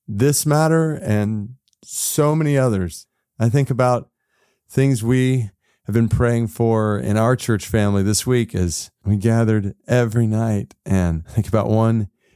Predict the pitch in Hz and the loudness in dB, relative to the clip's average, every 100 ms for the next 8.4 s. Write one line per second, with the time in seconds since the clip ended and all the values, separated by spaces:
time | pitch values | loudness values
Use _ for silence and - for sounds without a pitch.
0 | _ - 117 104 107 101 90 82 73 101 | _ 0 0 0 0 0 0 -4 -4 0
1 | 92 90 85 - - - 92 95 98 101 | 2 2 0 -6 -8 -2 0 2 2 2
2 | 95 82 76 73 - _ _ - 98 95 | 0 0 -4 -6 -14 _ _ -2 0 0
3 | 90 90 107 101 101 95 85 85 87 80 | -2 -2 0 2 2 0 0 0 -2 -4
4 | - - 98 92 87 78 78 107 98 98 | -4 0 2 2 0 -4 -4 0 2 2
5 | 101 117 127 120 101 - 92 90 95 95 | 2 2 2 0 -2 -2 -2 -2 -2 -4
6 | 87 90 92 82 73 - 95 82 107 117 | -6 -6 -2 -2 -2 -4 -2 2 2 4
7 | 117 127 123 120 - 117 113 107 107 101 | 4 4 2 0 0 0 2 2 0 0
8 | 107 104 82 73 | 0 0 -2 -4